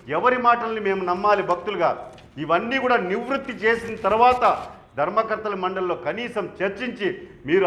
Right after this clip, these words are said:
అందరూ కూడా మూకుమ్మడిగా ఏకంగా ఒక్క ప్రకటన చెయ్యండి. మీరు ఎందుకు బయటకు పంపిస్తున్నారో, మీకు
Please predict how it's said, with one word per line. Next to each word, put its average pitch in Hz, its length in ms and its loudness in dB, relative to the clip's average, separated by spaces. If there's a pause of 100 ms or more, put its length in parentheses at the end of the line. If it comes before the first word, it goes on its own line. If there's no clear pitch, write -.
అందరూ 247 320 0
కూడా 226 140 8 (400)
మూకుమ్మడిగా 202 580 2 (680)
ఏకంగా 214 500 4 (140)
ఒక్క - 200 0 (140)
ప్రకటన 196 360 -2 (140)
చెయ్యండి. 196 460 2 (640)
మీరు 202 200 -2 (120)
ఎందుకు 226 320 -4 (380)
బయటకు 208 340 4
పంపిస్తున్నారో, 202 640 2 (400)
మీకు 185 240 -2